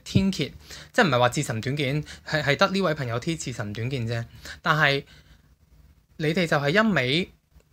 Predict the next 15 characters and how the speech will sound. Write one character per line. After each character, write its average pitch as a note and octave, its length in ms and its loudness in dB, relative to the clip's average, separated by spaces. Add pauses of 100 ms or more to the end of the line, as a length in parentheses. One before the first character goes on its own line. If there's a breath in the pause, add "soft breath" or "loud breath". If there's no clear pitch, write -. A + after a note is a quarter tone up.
(800)
你 D#3 140 0
哋 F3+ 120 2
進 D#3 320 -2
化 D#3 160 2
唔 A2+ 160 -2
到 G#2+ 100 -2
啊， C3 160 -2
升 F#3 300 -2
唔 - 20 -4
到 A2 160 -2
level C#3 380 -4
啊， C3 120 -10 (200)
不 A#3 80 6
斷 D#3+ 240 -2
喺， C3 240 -2